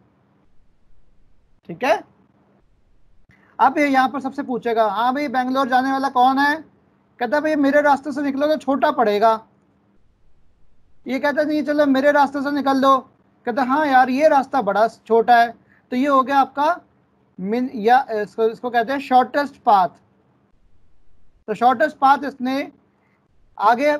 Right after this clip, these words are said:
बढ़ाता गया कि, "भैया, आगे बढ़ाइयो जरा।" जैसे आप लोगों से नहीं कहते कि, "बेटा, ये इसको पीछे pass on कर दो।"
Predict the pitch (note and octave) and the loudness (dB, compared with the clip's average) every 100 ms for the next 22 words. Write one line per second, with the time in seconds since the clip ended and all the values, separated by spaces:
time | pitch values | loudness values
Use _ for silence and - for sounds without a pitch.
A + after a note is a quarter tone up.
0 | B3 F#3+ A3 A3+ C#4 A3+ A3 B3 C4 C4+ | -4 0 0 2 -2 -2 -2 -4 -6 -6
1 | C#4 B3 C4 A#3+ A3+ B3+ C4 B3+ B3+ A#3+ | -4 -4 -4 -2 0 0 -4 -4 -6 -8
2 | C4 A#3 B3 B3+ C4 C#4+ F4+ D#4 D4 B3 | -6 -4 -2 -4 -4 -6 0 0 2 -4
3 | - _ _ _ C4+ C4 C#4 D4 C#4+ C4+ | -6 _ _ _ -6 -2 2 2 0 -8
4 | D4 C#4 C4 D4 C4 A#3 B3 C#4 C4+ F#3+ | -8 -8 -4 -4 -2 -4 -2 -4 -2 -4
5 | E3 | -6